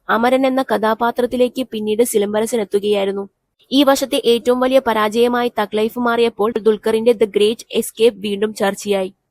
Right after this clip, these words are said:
രണ്ടായിരത്തി ഇരുപത്തിയാറ് പൊങ്കലിന് റിലീ-, റിലീസാകാനിരിക്കുന്ന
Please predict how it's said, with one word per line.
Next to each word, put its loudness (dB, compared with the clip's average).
രണ്ടായിരത്തി 4
ഇരുപത്തിയാറ് 0
പൊങ്കലിന് -2
റിലീ-, -8
റിലീസാകാനിരിക്കുന്ന 0